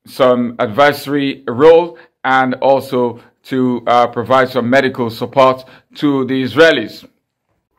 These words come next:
Uh, though it's been reported that the United States troops will not be setting their feet on the battlefield,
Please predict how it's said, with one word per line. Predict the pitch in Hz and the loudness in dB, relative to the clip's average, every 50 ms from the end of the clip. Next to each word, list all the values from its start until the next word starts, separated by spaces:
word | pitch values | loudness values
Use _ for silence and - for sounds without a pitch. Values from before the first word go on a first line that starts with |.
| _ _ _ _ _ _ _ _ _ _ _ _ _ _ - | _ _ _ _ _ _ _ _ _ _ _ _ _ _ -8
Uh, | - 117 117 | -8 -8 -6
though | 131 139 131 160 185 185 | -4 2 4 4 4 4
it's | 185 165 - - | 2 0 -2 -4
been | 143 160 160 151 | -4 -4 -2 -2
reported | 139 139 139 - 165 170 170 170 156 131 | -2 -4 0 2 4 4 4 2 0 0
that | 143 135 | 0 0
the | 135 | -2
United | 135 131 143 151 147 135 131 | -2 -2 -2 0 0 -2 -4
States | 127 - - - 156 147 135 - - | -8 -10 -6 -4 -4 -4 -4 -6 -12
troops | - - 160 156 151 - - - - _ _ _ _ _ | -6 -2 -2 -2 -2 -4 -8 -18 -20 _ _ _ _ _
will | 113 120 117 | -8 -6 -4
not | 117 123 135 135 - 117 | 0 0 0 0 0 -2
be | 135 131 | -4 -4
setting | 117 - - 147 139 139 131 127 120 117 | -4 -2 -2 -2 -2 -2 -2 -4 -4 -2
their | 110 131 123 123 120 117 | 0 0 0 0 0 -2
feet | - - - - - - - - - - 180 175 175 - - 143 - 135 | -6 -14 -20 -20 -20 -20 -20 -18 -8 -4 -4 -4 -4 -6 -10 -6 -2 0
on | 143 143 139 | 0 0 0
the | 131 123 | -2 0
battlefield, | 107 139 143 143 - 127 - - - 143 143 147 147 143 - | 0 0 0 0 -2 -8 -10 -6 -4 -4 -2 -2 -2 -4 -8